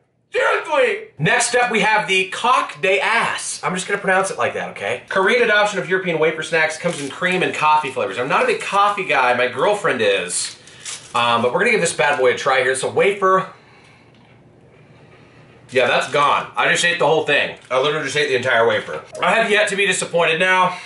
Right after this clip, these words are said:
the next snack is something that I actually get all the time. I have a place here in Kansas City called the eight eight eight International Market, and I love me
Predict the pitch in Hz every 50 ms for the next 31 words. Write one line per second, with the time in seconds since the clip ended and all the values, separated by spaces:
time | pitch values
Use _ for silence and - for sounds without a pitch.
0 | - - - 160 151 185 196 240 285 311 302 - 214 226 208 190 180 175 170 175
1 | - 175 170 - 220 226 208 196 190 190 180 180 202 202 202 202 196 185 190 165
2 | 165 165 175 185 196 175 165 - - 170 160 160 165 180 208 226 226 - - -
3 | - 175 190 190 180 - - 233 247 - - 226 202 185 196 202 202 - - -
4 | 175 185 175 170 170 156 156 156 - 175 196 202 - 180 185 185 185 151 156 156
5 | 156 156 - - - - - 160 165 165 165 165 151 - - 151 143 139 143 139
6 | 135 139 127 123 123 - - - - - - - - - - - - 143 147 156
7 | 165 185 208 214 202 175 175 170 170 170 151 147 143 - - - _ _ _ _
8 | _ _ - 135 143 151 147 143 139 135 135 135 - -